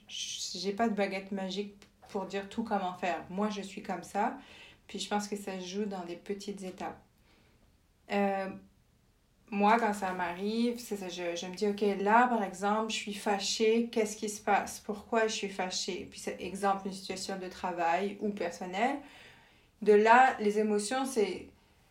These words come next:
Les émotions, c'est les opportunités de voir que, qu'est-ce qu'on doit aller chercher ou qu'est-ce qu'on doit aller travailler ou qu'est-ce qui fait qu'on est moins bien ou qu'est-ce qui nous fait du bien. Pour aller chercher, pour aller retourner aux études,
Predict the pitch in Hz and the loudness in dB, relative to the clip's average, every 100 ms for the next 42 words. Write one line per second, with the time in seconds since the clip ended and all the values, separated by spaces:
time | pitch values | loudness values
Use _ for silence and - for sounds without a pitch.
0 | _ _ _ _ _ 233 262 262 294 302 | _ _ _ _ _ 4 6 4 2 0
1 | 262 220 233 247 254 240 254 233 226 208 | 2 2 4 2 2 0 2 2 4 8
2 | 247 247 - - 214 202 196 220 226 226 | 8 8 2 2 4 6 4 2 2 0
3 | 208 208 202 202 202 202 - 226 226 220 | 0 2 4 2 0 -2 -2 2 4 4
4 | 208 202 202 202 196 190 208 196 196 190 | 2 -2 -4 -4 -4 -4 -4 -4 -4 -2
5 | 208 220 226 214 208 208 - 208 214 208 | 0 2 2 2 0 -2 -4 -4 -4 -4
6 | 185 175 175 175 175 196 - - 202 202 | -6 -8 -8 -8 -10 -12 -14 -4 0 2
7 | 196 185 226 233 202 208 - 196 190 214 | 0 0 2 2 0 -4 -4 -8 -4 -2
8 | 208 175 160 - - _ _ _ _ - | -4 -4 -10 -10 -14 _ _ _ _ -20
9 | - _ _ _ _ _ _ - - - | -20 _ _ _ _ _ _ -20 -20 -8
10 | 262 277 277 233 208 202 196 - 226 233 | 0 4 6 6 6 4 -4 -2 2 4
11 | 226 - - 208 214 214 214 220 220 220 | 2 0 -2 2 4 4 4 4 4 4
12 | 214 208 202 - 277 | 4 4 2 2 0